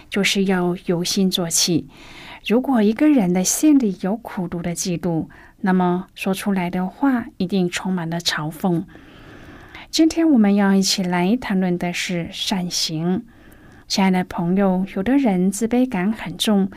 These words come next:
怕人瞧不起，就常常吹牛，说夸大的话，并且一天到晚都要跟人比较，要让人觉得他很了不起。朋友，这种人觉得自己很聪明，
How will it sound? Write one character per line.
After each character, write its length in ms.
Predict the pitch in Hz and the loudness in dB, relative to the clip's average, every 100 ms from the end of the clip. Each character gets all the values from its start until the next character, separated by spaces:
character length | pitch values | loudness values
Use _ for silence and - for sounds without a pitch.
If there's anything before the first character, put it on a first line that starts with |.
| - - - | -18 -20 -2
怕 160 | - | 4
人 240 | 294 208 220 | 4 6 2
瞧 240 | - 196 | 0 -4
不 140 | 196 226 | -4 -2
起， 340 | - 202 170 | 0 0 -2
就 260 | 175 190 180 | -2 -4 -2
常 360 | - 160 175 | -4 -4 -4
常 240 | - 175 170 | -4 -4 -4
吹 260 | - 190 | -2 0
牛， 340 | 185 175 170 190 - - - | 2 2 0 -2 -10 -20 -12
说 300 | - 214 208 | -2 2 2
夸 260 | 202 - 262 | 0 -2 -2
大 160 | 254 214 | -2 -4
的 140 | 170 | -4
话， 360 | - 185 170 - - - - | -4 -4 -4 -8 -18 -20 -14
并 140 | - 349 | -2 0
且 240 | 339 214 | 4 4
一 80 | 240 | 4
天 260 | 254 262 262 | 4 2 2
到 160 | 302 | 2
晚 300 | 254 196 175 | 2 0 -2
都 120 | 190 | -2
要 180 | 190 190 | 0 0
跟 200 | - 190 | -2 -4
人 220 | 180 170 | -2 -2
比 100 | 208 | -4
较， 380 | 196 - 175 202 - - - - | -6 -2 0 -2 -8 -20 -20 -6
要 140 | 269 254 | 2 4
让 220 | 311 311 | 6 6
人 220 | 220 202 | 6 4
觉 180 | 208 196 | 2 -2
得 140 | 202 | -2
他 200 | 190 196 | -2 -4
很 300 | 208 - 175 | -4 -4 -2
了 140 | 208 180 | -2 -4
不 140 | 175 | -8
起。 400 | 175 - 170 123 - _ _ _ _ _ - _ - - | -8 -4 -2 -2 -4 _ _ _ _ _ -20 _ -20 -12
朋 160 | - 196 | 0 4
友， 240 | 196 190 190 - - - | 4 2 -2 -14 -18 -4
这 100 | 330 | 0
种 240 | 277 226 | 4 4
人 400 | 208 196 202 240 | 4 4 4 4
觉 200 | 233 214 | 2 0
得 160 | 220 214 | 0 0
自 160 | 294 | 0
己 160 | 277 277 | -2 -2
很 180 | - 190 | -2 -6
聪 220 | - 202 | -2 0
明， 360 | 202 180 190 | 2 2 2